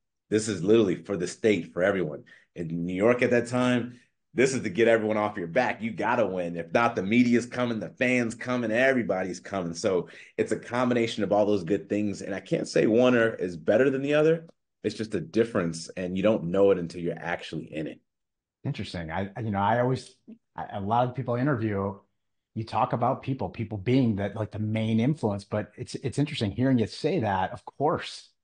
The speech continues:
Speaker 2: of course, the city. I mean, look, I'm from Cleveland.
Speaker 1: Mm-hmm.
Speaker 2: So when I saw LeBron come in and the entire city, I mean, it became like a billion dollar transition because of what one person was able to do for a sports town and the amount of pain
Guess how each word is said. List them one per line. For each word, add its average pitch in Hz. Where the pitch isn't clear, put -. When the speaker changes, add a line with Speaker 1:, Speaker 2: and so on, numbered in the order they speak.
Speaker 2:
of -
course, 160
the 123
city. 101
I 101
mean, 107
look, 107
I'm 117
from 113
Cleveland. 90
Speaker 1:
Mm-hmm. 107
Speaker 2:
So 117
when 110
I 131
saw 131
LeBron 120
come 107
in 117
and 117
the 110
entire 117
city, 107
I 151
mean, 131
it 135
became 139
like 123
a 127
billion 135
dollar 135
transition 156
because 127
of 123
what 123
one 139
person 160
was 117
able 127
to 110
do 113
for 113
a 104
sports 175
town 92
and 117
the 117
amount 131
of 110
pain 110